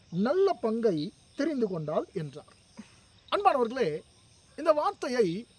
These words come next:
ஆண்டவராகிய இயேசு கிறிஸ்து, ஆ, மரியா, மார்த்தாள் என்கிறதான ஒரு பெண்ணை பார்த்து சொல்லுகிற ஒரு வார்த்தையாய் இருக்கிறது. அன்பானவர்களே, இந்த சம்பவம் நமக்கு தெரியும். மார்த்தாள், மரியாள் என்கிறதான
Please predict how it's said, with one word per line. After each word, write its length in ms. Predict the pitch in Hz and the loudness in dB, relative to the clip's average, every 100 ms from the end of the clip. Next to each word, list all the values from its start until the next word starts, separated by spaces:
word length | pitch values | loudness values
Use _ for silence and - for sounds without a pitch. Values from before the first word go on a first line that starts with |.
| - - | -16 -6
ஆண்டவராகிய 560 | 415 392 302 262 247 | -2 0 0 0 2
இயேசு 320 | 233 240 - | 0 0 -4
கிறிஸ்து, 680 | - 190 - 208 156 143 247 - - _ - - _ - | -4 -4 0 0 0 -4 -10 -14 -20 _ -20 -20 _ -10
ஆ, 340 | 170 160 156 170 202 | -6 -6 -6 -2 0
மரியா, 400 | 285 359 370 339 | 4 4 4 4
மார்த்தாள் 560 | 226 240 311 - 311 302 254 | 2 2 0 2 2 2 2
என்கிறதான 360 | 233 208 233 | 0 0 2
ஒரு 220 | 233 202 | 4 4
பெண்ணை 260 | 190 214 233 | 2 0 0
பார்த்து 580 | - 156 - 175 151 208 - - - | -2 -6 -6 -8 -6 -8 -12 -20 -20
சொல்லுகிற 540 | - - 302 320 254 254 | -6 -2 0 0 0 0
ஒரு 120 | 269 | 0
வார்த்தையாய் 420 | 165 147 151 151 | -2 -2 -6 -2
இருக்கிறது. 520 | 208 151 143 131 135 - - - - - _ - - - - | -2 -4 -10 -12 -14 -16 -20 -20 -20 -20 _ -20 -20 -16 -4
அன்பானவர்களே, 680 | 339 370 294 277 294 226 233 | 4 6 6 4 4 2 2
இந்த 160 | 233 | 0
சம்பவம் 300 | 233 254 302 | 0 2 4
நமக்கு 260 | 285 226 202 | 4 2 -2
தெரியும். 480 | 220 226 190 156 240 - - - - - - 190 | -2 0 -2 -4 -10 -18 -20 -20 -20 -20 -4 2
மார்த்தாள், 480 | 330 370 339 330 285 | 2 2 2 0 0
மரியாள் 360 | 269 294 294 262 | 0 2 2 2
என்கிறதான 680 | 240 233 226 240 247 175 | 0 0 0 0 0 -2